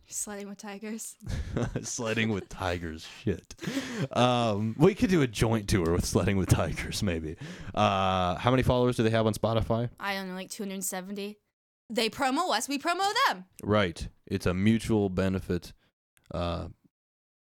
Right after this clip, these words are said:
Speaker 2: but we have to get more sub-, we've only, we're up to thirty subscribers, so we're not quite to two hundred seventy. So anyway.
Speaker 1: We love you.
Speaker 2: So the car dies. It refuses to start, and, uh, I immediately go onto Google to see if I can figure this out myself,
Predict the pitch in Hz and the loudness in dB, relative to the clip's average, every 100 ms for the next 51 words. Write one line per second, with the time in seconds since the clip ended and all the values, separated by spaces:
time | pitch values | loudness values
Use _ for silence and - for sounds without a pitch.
0 | - 104 107 113 123 104 95 90 87 92 | 2 6 6 6 4 4 4 4 2 4
1 | 104 131 123 123 123 147 160 143 147 127 | 4 4 4 4 6 6 6 6 6 6
2 | 107 92 82 90 78 76 92 98 104 101 | 2 -2 2 0 0 0 2 4 4 2
3 | 92 87 - 78 80 - 80 - - - | 2 0 0 -2 -2 -4 -4 -10 -6 -4
4 | 92 78 - - 240 262 277 262 247 262 | -2 -4 -6 -12 -4 -2 -2 -4 -6 -8
5 | 269 _ _ _ - 151 139 - 185 196 | -12 _ _ _ 2 4 6 6 6 6
6 | 175 135 107 104 110 110 101 127 135 120 | 4 2 4 2 2 2 2 4 4 2
7 | 107 110 - 98 85 85 - - 104 98 | -2 -4 -2 0 0 -2 -8 -6 -2 0
8 | 98 95 95 95 92 92 101 104 101 113 | 0 0 -2 0 0 2 2 2 4 4
9 | 123 120 110 104 104 101 101 95 101 98 | 2 2 2 2 2 2 2 2 4 4
10 | 95 92 107 95 92 87 95 90 87 87 | 2 2 2 2 0 2 2 2 2 0
11 | 87 87 - 85 87 - | 0 0 2 2 0 -4